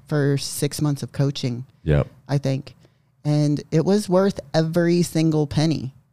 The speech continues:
Speaker 1: I discovered so much about myself. I had three different coaches. It was a wonderful experience. It exposed me to what I know now to be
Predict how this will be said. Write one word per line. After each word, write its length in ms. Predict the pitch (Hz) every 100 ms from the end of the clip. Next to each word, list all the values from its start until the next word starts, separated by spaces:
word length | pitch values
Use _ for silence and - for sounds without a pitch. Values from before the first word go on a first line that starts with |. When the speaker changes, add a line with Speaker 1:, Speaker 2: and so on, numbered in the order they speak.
| -
Speaker 1:
I 260 | 156 156 143
discovered 480 | 156 - 151 147 143
so 200 | - 160
much 240 | 160 151
about 220 | 147 143 143
myself. 560 | 139 - 156 196 - - _ _ _ -
I 100 | 151
had 580 | 139 143 143 143 143 - - _
three 460 | 170 175 175 170 170
different 580 | - 139 165 170 160 -
coaches. 680 | 151 151 - 180 208 - - - _ _ _ _ _ _ _ _
It 140 | 180 131
was 440 | 156 147 139 - _ _ -
a 80 | 165
wonderful 760 | 151 165 196 196 - 156 139
experience. 840 | 147 - 160 170 165 143 143 - -
It 320 | 170 190 -
exposed 640 | 151 - - 147 151 -
me 300 | 165 202 190
to 500 | - 160 151 147 143 - _ _ _ _ _ _ _ _ _
what 180 | 156 185
I 160 | 175 165
know 440 | 160 156 160 - - 147
now 420 | 156 170 185 147
to 140 | 143
be 360 | 147 151 147